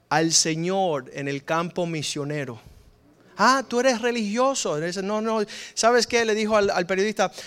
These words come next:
"Tú y yo podemos comenzar una religión y sería solamente una religión, pero lo que tengo yo es una relación con Jesús". ¿Y sabes que estos periodistas son, ah, bien lo más cercano del hijo de Satanás que puede existir sobre la tierra?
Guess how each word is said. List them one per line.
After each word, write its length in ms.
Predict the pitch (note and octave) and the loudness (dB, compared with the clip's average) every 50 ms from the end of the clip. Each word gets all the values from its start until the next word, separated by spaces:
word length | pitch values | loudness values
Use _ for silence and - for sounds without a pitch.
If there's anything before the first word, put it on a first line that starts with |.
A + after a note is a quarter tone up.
| - - _ | -18 -20 _
"Tú 180 | _ A#3 B3 D4 | _ 2 2 4
y 120 | D4 C#4 | 4 8
yo 180 | C4+ C4+ C4 C4 | 8 8 8 8
podemos 360 | A#3+ A3+ A3 A3+ A#3+ A#3+ - | 6 4 4 6 4 2 2
comenzar 560 | - A3+ G#3+ G3+ F#3+ F#3 - - G#3+ A3 A3 | 2 2 2 4 2 0 2 4 4 4 4
una 200 | A3+ A3+ A3+ G#3 | 4 2 2 0
religión 680 | F3+ E3+ G3+ F#3 F3+ F3 D#3 C#3+ G3+ A3+ A#3 A3 F#3+ F3+ | 2 0 -2 0 0 -2 -2 2 2 4 4 4 2 0
y 80 | E3 D3 | 0 0
sería 380 | - F3 E3 F#3 A3 A#3+ A3+ | 0 0 0 2 2 2 2
solamente 540 | - - A3+ A#3 A3+ G#3+ A3 A3+ A3 - G#3+ | 2 2 2 2 2 2 2 -2 -2 0 0
una 180 | G3+ G#3 G3+ F3+ | 0 2 0 0
religión, 560 | G3+ F#3+ E3+ E3 D3+ D3+ G3 G3 F#3+ E3 D3 | 0 -2 -2 -2 -2 0 0 0 0 0 0
pero 180 | - D#3 D#3 | -2 -2 0
lo 120 | D#3+ D#3 D3+ | 0 -2 0
que 120 | - D3+ | -2 -6
tengo 340 | C#3+ - G#3 A3+ B3 A#3+ A#3 | -2 -2 -2 0 0 0 0
yo 220 | A3 G#3+ G#3+ G#3+ | 2 2 2 0
es 100 | G#3+ G3 | 0 -2
una 200 | G#3+ G#3+ G#3+ G3+ | -2 0 0 0
relación 520 | F3+ G3 F#3 E3+ D#3+ C#3+ - - F#3+ G3+ G3 | 0 -2 -2 -2 -2 -2 0 -2 -2 -4 -2
con 180 | - F3+ E3 D3 | -4 -4 -4 -4
Jesús". 520 | D3 A#2+ - - C#3 B2+ A#2+ - - - _ _ - - - - - - - - - - - - - - - - - - - - - - - - - - - - - - - | -4 -4 -4 -6 -6 -8 -10 -12 -14 -16 _ _ -20 -20 -20 -20 -20 -20 -20 -20 -20 -20 -20 -20 -20 -20 -18 -18 -18 -18 -18 -20 -20 -20 -20 -20 -20 -20 -20 -20 -18 -8 -4
¿Y 40 | E3 | 2
sabes 240 | G#3+ C4 C#4+ C#4 - | 6 6 6 6 4
que 80 | C#4 C4+ | 2 2
estos 240 | C4 - C4 A#3 | 4 4 2 2
periodistas 640 | - - A3+ G3+ G#3 G3+ A3 A#3+ A3 - B3 A3 - | 2 -2 2 2 2 2 2 0 0 0 0 0 0
son, 360 | - A#3 A3+ A3+ A#3 A3+ G#3+ G3 - - - - - - - _ | 2 0 2 2 2 0 -4 -6 -10 -20 -20 -20 -20 -20 -14 _
ah, 200 | - F3 E3+ D#3 D3+ | -2 0 0 0 0
bien 640 | D3+ D3+ F#3+ G3+ G#3+ A3 A#3+ B3+ B3+ B3+ G#3+ G3 F#3 | -2 -2 4 6 6 6 6 4 0 -2 -2 0 2
lo 100 | F3+ F3+ | 2 2
más 240 | F#3+ G#3 A3+ A#3 A#3 | 2 2 2 2 2
cercano 720 | - B3+ A#3 F#3+ - A3 G#3+ G#3+ A3 A3+ A3+ A3+ A3 F#3 | 2 2 2 0 2 2 4 4 4 4 2 2 0 0
del 260 | F3 F#3 F3 F3 F#3+ | -2 -2 -2 -2 -2
hijo 400 | G3+ G#3+ A3+ A3+ - - A#3+ A3 | -2 -2 -2 -2 0 0 2 2
de 80 | G#3+ | 2
Satanás 720 | F#3 - - F3 E3+ - E3 E3+ F3+ F#3+ G3+ G#3 G3+ - - | 2 2 2 2 0 0 -2 0 2 2 2 2 2 0 -2
que 140 | - F3+ D#3 | -2 -6 -4
puede 420 | - - F#3+ F#3+ G3 G3+ G3+ F3 | 0 2 4 6 6 4 4 2
existir 480 | E3+ - - D#3+ D3 - - F#3+ G3+ F3+ | 0 0 0 0 0 2 2 2 2 2
sobre 200 | - F#3+ E3+ D#3+ | 0 0 4 2
la 120 | D3+ D3+ | 2 4
tierra? 480 | D3+ F#3 F#3+ G3+ F#3+ G3+ G#3 G#3 G3+ | 4 4 4 6 6 6 4 4 4